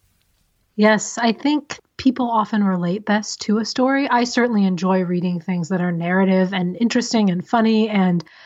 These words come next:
I do think finance has that reputation of being very dry because I think a lot of times we're afraid to insert ourselves into the story of,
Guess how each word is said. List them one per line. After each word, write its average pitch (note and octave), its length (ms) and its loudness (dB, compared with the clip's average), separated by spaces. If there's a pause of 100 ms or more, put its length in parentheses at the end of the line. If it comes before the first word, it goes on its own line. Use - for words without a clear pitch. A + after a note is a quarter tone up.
(220)
I G3+ 100 2
do G#3+ 260 0
think G3+ 440 -2 (100)
finance G3+ 600 0
has A#3+ 360 -2
that G3+ 160 2
reputation G3+ 640 0
of F3 220 -2
being B3 400 2
very F3 300 2
dry E3+ 420 0
because G3 480 -2 (420)
I G#3+ 80 0
think A3 180 0
a A3 60 2
lot G3 160 2
of F#3 60 0
times F#3+ 300 0
we're F#3 180 0
afraid G#3+ 500 0
to G3 120 0
insert F3+ 440 0
ourselves E3 680 -4
into F3+ 440 0
the E3+ 120 0
story F3 540 2
of, E3 580 0